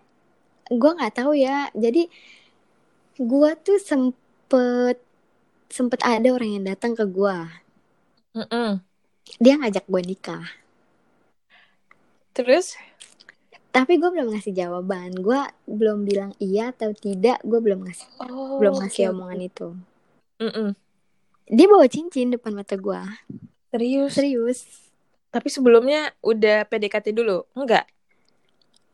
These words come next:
Speaker 1: Di masa lalu. Jadi gue
Speaker 2: Oh, oke.
Speaker 1: kenal dia itu sekitar S M A. Terus dia baru balik lagi setelah dia tahu gue sama cowok gue ada masalah.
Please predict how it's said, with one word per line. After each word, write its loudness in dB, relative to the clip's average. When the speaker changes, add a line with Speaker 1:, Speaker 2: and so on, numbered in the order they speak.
Speaker 1:
Di -2
masa -4
lalu. -2
Jadi -2
gue 2
Speaker 2:
Oh, 0
oke. -12
Speaker 1:
kenal -6
dia -2
itu -8
sekitar -8
S -8
M -12
A. -16
Terus -16
dia 4
baru 0
balik -2
lagi 0
setelah 0
dia 6
tahu 0
gue 0
sama -10
cowok -2
gue -2
ada 0
masalah. -10